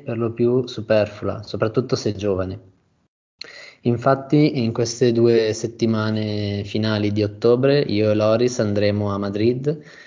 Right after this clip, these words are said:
dove c'è un, mm, una sede del progetto Eurobench, progetto europeo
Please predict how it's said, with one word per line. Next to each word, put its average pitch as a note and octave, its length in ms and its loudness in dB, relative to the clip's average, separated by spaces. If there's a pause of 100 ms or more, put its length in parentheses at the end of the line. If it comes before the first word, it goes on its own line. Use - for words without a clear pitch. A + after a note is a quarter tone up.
(140)
dove G#2+ 280 0
c'è G#2 340 2
un, G2 680 -2 (120)
mm, F2+ 300 -4 (800)
una G#2 240 2
sede C3 500 4
del G#2 240 4
progetto A2 500 0
Eurobench, G#2+ 640 2
progetto A2 420 -2
europeo A#2 640 2